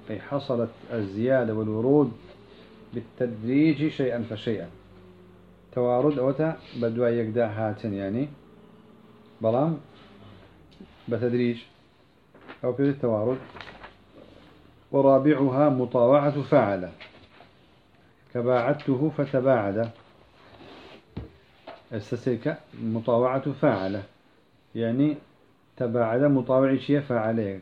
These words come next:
كباعدته فتباعد، يعني دور مخستوى دور كوتوى، اللي هو يكواه يقبل التأثير.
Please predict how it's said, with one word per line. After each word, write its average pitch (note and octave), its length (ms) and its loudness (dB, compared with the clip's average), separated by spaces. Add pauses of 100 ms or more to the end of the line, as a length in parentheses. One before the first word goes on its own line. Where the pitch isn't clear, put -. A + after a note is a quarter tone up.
كباعدته A#2 800 -2 (640)
فتباعد، A#2+ 640 -2
يعني A2 180 -2
دور C#3 220 2
مخستوى C#3 480 0
دور D#3+ 160 4
كوتوى، F#2 400 -4 (1300)
اللي A2+ 160 -2
هو A#2+ 100 4
يكواه C#3 500 2
يقبل B2+ 360 -2
التأثير. A#2+ 520 -4